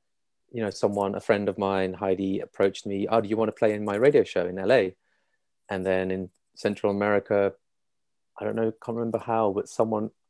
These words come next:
asked me, like, "Oh, I, I heard you're, you're in Costa Rica and we do parties in Panama. Do you want to come and play?" So I kind of got pulled back into it. And by that time I was, I was very happy to do it. And I really enjoyed being,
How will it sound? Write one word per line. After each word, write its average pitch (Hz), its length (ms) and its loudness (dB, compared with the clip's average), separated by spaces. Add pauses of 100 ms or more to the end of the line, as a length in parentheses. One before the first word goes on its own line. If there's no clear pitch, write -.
(140)
asked 110 280 -2
me, 107 340 -2 (220)
like, 127 200 -6
"Oh, 123 300 -2
I, 113 280 0
I - 20 -2
heard 113 300 2
you're, 110 360 2 (120)
you're 113 160 0
in 107 60 -4
Costa - 280 0
Rica 120 320 2
and 101 280 -6 (360)
we 117 80 0
do 110 120 2
parties 110 320 4
in 107 80 -2
Panama. 131 340 -2
Do 98 60 -4
you 101 60 -2
want 104 100 -2
to 101 80 -8
come 110 100 -4
and 98 80 -10
play?" 120 240 2 (1500)
So - 140 2
I 139 60 8
kind 156 200 6
of 139 140 4
got - 220 6
pulled 135 240 6
back 123 200 6
into 110 300 0
it. 92 220 0
And 107 440 0 (100)
by 123 120 8
that 127 180 6
time 110 280 0
I 107 100 0
was, 101 460 -4 (500)
I 113 80 0
was 110 160 2
very 110 220 8
happy 107 320 0
to - 120 -16
do 104 180 0
it. 95 120 4
And 95 100 -4
I 95 60 0
really 101 340 2
enjoyed 101 480 2
being, 95 460 -2